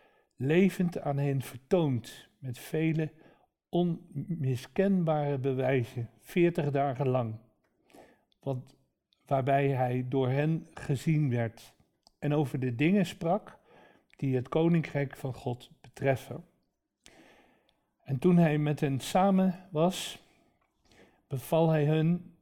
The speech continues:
dat ze niet uit Jeruzalem weg zouden gaan,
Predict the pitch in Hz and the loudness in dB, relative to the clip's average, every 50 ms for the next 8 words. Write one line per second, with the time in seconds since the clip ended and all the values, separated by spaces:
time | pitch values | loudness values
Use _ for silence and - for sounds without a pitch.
0 | _ _ _ _ _ _ _ _ _ _ _ _ 143 143 135 - - - 139 - | _ _ _ _ _ _ _ _ _ _ _ _ -6 -6 -4 -6 -6 -6 -6 -8
1 | - - - 131 123 139 170 202 190 - - 196 - - - 147 147 - - 151 | -8 -8 -6 -2 2 4 4 4 2 0 -6 -12 -8 -4 -4 -4 -4 -2 -2 -2
2 | 139 151 139 - - 139 135 131 131 127 147 143 - - - 143 131 135 139 127 | 0 0 -2 -2 -4 -4 -4 -2 -2 -2 -2 -4 -4 -2 0 0 0 0 0 -4
3 | - - 139 127 123 123 131 143 - | -6 -4 -2 -2 -2 -2 -4 -8 -10